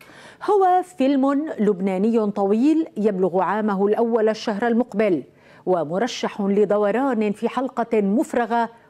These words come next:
ومفزعة معا. وإذا ما استمر الدوران في حلقة الفراغ، فإن الخماسية قد تدير ظهرها للبنانيين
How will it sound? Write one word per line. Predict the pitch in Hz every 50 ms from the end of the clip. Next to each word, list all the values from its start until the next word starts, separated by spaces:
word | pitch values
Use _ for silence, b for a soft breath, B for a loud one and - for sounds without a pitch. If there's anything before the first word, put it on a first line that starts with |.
| B -
ومفزعة | 208 226 226 220 269 349 277 226 208 175 202 196 165 180 190 185
معا. | 180 185 156 165 185 170 151 127 - b b b b b b b -
وإذا | 202 196 196 - 202
ما | 175 170
استمر | 170 - - 202 180 214 214 214 208
الدوران | 190 170 190 196 196 196 202 233 262 240 202 190
في | - - 220
حلقة | - - 233 226 - - - -
الفراغ، | 214 190 - 220 226 254 294 311 277 202 - - B B B B B -
فإن | - 311 320 302 285
الخماسية | 285 - - - 302 254 254 240 247 - 330 294 277 254
قد | 247 - 233 214 - 254 233
تدير | - - 240 226 196 180 220 262 285 311 311
ظهرها | - 330 311 294 311 294 262 254 269
للبنانيين | 262 247 240 233 220 226 190 202 220 214 208 202 185 170 202 214 202 165 147